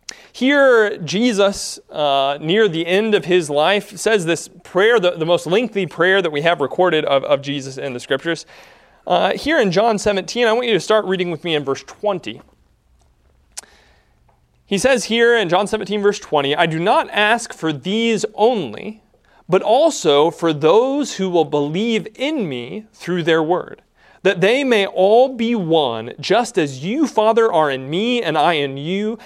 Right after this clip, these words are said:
that they also may be in us,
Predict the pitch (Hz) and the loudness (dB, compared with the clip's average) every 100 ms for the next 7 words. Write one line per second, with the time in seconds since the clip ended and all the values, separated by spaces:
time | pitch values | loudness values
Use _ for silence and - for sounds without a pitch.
0 | - 165 160 175 240 196 214 247 - 143 | -4 -2 2 2 2 2 2 0 -2 0
1 | 131 135 131 127 113 113 104 - _ _ | 0 0 -4 -6 -8 -12 -14 -20 _ _
2 | - 165 165 165 160 147 - - - | -4 -2 -2 -2 -2 -2 -4 -16 -20